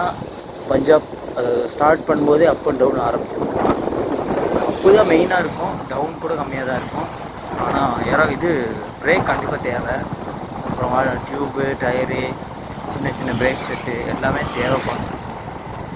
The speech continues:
திடீர்னு உடஞ்சி போச்சு அப்படின்னா, எங்கேயுமே கடை இல்ல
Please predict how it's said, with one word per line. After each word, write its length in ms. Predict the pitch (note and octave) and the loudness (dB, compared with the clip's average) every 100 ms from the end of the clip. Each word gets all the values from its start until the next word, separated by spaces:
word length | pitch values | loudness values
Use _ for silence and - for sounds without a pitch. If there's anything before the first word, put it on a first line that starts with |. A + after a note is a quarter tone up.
| - - | -4 -2
திடீர்னு 440 | - - D3 E3 C#3 | -2 -4 -2 0 0
உடஞ்சி 240 | C#3+ D3+ - | 0 -2 -2
போச்சு 260 | D3+ - | -4 0
அப்படின்னா, 300 | D3+ B2+ D3 | -2 -2 -2
எங்கேயுமே 360 | C3 B2+ C3+ D3+ - | -2 0 0 -2 -2
கடை 280 | A#2+ C3 C3+ | 0 0 0
இல்ல 180 | B2 | 0